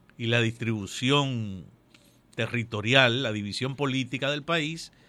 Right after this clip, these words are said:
está pensada o está basada en esa idea, en ese proyecto,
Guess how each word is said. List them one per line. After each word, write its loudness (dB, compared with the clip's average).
está 6
pensada 8
o 2
está 6
basada 8
en -2
esa 0
idea, 2
en -4
ese -4
proyecto, -2